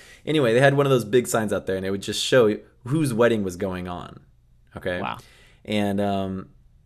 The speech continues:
Speaker 1: there's a pink Cadillac. They'd go pick you up in the pink Cadillac, and then, uh, they'd drop you off behind this place. 'Cause inside the house is where they do all the production. I, I imagine they have computers in there, and they're putting the video together and the photos and everything.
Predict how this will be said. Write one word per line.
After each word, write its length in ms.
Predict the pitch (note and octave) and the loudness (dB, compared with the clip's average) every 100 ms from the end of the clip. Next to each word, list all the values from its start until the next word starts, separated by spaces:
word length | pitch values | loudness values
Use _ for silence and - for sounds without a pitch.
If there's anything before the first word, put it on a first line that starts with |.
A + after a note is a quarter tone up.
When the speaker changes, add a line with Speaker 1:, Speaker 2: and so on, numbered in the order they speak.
| _ _ _ | _ _ _
Speaker 1:
there's 240 | A2 G2 | -2 -2
a 20 | - | -2
pink 220 | D#3+ - | -8 -4
Cadillac. 600 | D3 C3+ C3 C3 C3 A#2 | 0 2 2 0 0 -2
They'd 160 | F#2+ G2 | -4 -4
go 100 | G#2+ | -4
pick 220 | B2+ - | -4 -6
you 40 | |
up 40 | - | -8
in 60 | G#2+ | -10
the 60 | |
pink 180 | - G2 | -10 -8
Cadillac, 540 | G#2+ G2+ G2+ G2+ G2 - | -6 -4 -2 -4 -6 -12
and 200 | F#2+ F2+ | -12 -10
then, 260 | F2+ F2+ | -10 -8
uh, 380 | F2 F2 F2 E2+ - - | -8 -8 -10 -12 -14 -10
they'd 200 | F2+ F#2 | -8 -4
drop 240 | G#2 G#2 | -4 -2
you 60 | A2 | -2
off 140 | G2+ | -2
behind 520 | F2 - - G3+ F#3+ | -8 -10 -4 -2 -2
this 160 | G#2 F2+ | -4 -8
place. 320 | - F2 E2 | -8 -8 -8
'Cause 140 | - A#2 | -4 0
inside 360 | G3+ F#3+ E3 | 2 2 2
the 80 | C3 | 0
house 220 | C3+ C3 | -2 -2
is 120 | A2 | -2
where 100 | G2 | -2
they 100 | G2 G2+ | -2 -2
do 140 | G#2 | -2
all 60 | F#2+ | -2
the 80 | |
production. 640 | F#2 - F#2 F#2 - F2+ E2+ | -6 -8 -6 -6 -8 -10 -10
I, 120 | F2 - | -12 -10
I 40 | F#2+ F#2+ G#2+ | -10 -8 -4
imagine 380 | A2+ A#2+ G#2+ | 0 0 0
they 60 | G#2 | -2
have 120 | G2 | -2
computers 460 | G2+ F#2+ G#2+ G2+ F#2 | -6 -6 -4 -4 -6
in 100 | F#2 | -8
there, 140 | F#2 | -8
and 80 | F2+ | -6
they're 180 | F2 F2 F#2 - - | -8 -10 -14 -20 -6
putting 240 | G#2+ G2+ | -4 -4
the 40 | F2 | -6
video 300 | F2+ F2 E2 | -8 -8 -10
together 340 | F2+ E2+ E2+ | -10 -10 -10
and 140 | E2+ | -14
the 40 | E2 | -14
photos 340 | - F2 E2 | -6 -6 -6
and 80 | E2+ | -10
everything. 240 | E2+ E2+ | -12 -14